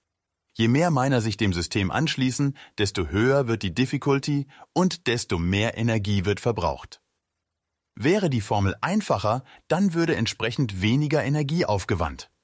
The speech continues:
Wäre die Formel viel zu einfach, dann könnte jeder mit einem Abakus mit Holzperlen oder im Kopf einen Block berechnen.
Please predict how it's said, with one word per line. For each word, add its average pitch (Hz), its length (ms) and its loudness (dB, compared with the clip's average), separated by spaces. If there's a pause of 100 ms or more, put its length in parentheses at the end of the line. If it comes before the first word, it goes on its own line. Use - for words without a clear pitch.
(520)
Wäre 160 320 0
die 127 120 0
Formel 107 400 0
viel 185 360 -6
zu - 160 -4
einfach, 110 560 -2 (240)
dann 113 200 -2
könnte 117 280 -2
jeder 143 520 0
mit 165 160 -2
einem 101 260 0
Abakus 117 640 -4
mit 90 220 -6
Holzperlen 135 720 0
oder 170 260 0
im 107 140 -2
Kopf - 400 -4
einen 139 320 0
Block 127 240 -2
berechnen. 82 560 -4